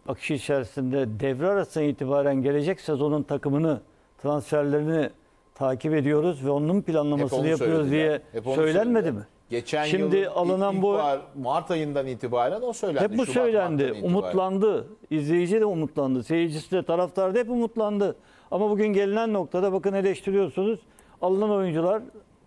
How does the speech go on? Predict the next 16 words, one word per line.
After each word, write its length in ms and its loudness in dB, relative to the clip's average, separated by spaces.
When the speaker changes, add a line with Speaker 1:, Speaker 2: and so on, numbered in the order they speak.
Speaker 1:
bir 260 2
yığın 340 0
oy-, 300 2
oyuncu 380 0
alınmış, 500 -4
istenilen 500 -2
performansı 600 -2
elde 220 2
edemiyorsun. 560 -2
Yanlış 340 -2
seçim 360 -4
mi? 120 -4
İyi 180 0
takip 420 -4
değil 160 0
mi? 160 -6